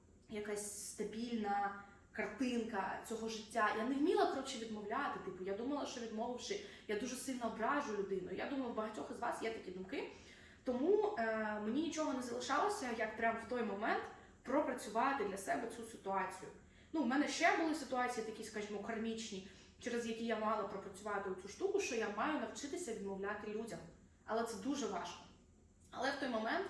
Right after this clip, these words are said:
Денис мені каже: «Слухай, ну, це, це не ок, типу, я не повинен там хвилюватися, що, <laughs> що ти будеш там з кимось іншим, типу, я повинен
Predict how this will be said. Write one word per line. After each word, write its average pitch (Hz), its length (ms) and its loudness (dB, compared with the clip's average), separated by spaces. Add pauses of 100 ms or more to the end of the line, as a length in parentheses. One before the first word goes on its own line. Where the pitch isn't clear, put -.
(460)
Денис 240 340 0
мені 214 160 -2
каже: 196 340 0
«Слухай, 247 680 -4 (140)
ну, 202 360 -6
це, 254 320 -2
це 226 120 -2
не 262 120 0
ок, 214 360 0
типу, 196 220 -6
я 196 140 -2
не 247 100 -4
повинен 233 420 -2
там 196 100 -2 (120)
хвилюватися, 208 640 0
що, - 320 -2 (260)
<laughs> - 240 2
що - 160 0
ти 294 160 4
будеш 220 300 0
там 202 140 -4
з - 80 -8
кимось 202 360 -6
іншим, 226 320 -6
типу, 190 220 -6
я 208 100 0
повинен 214 320 -6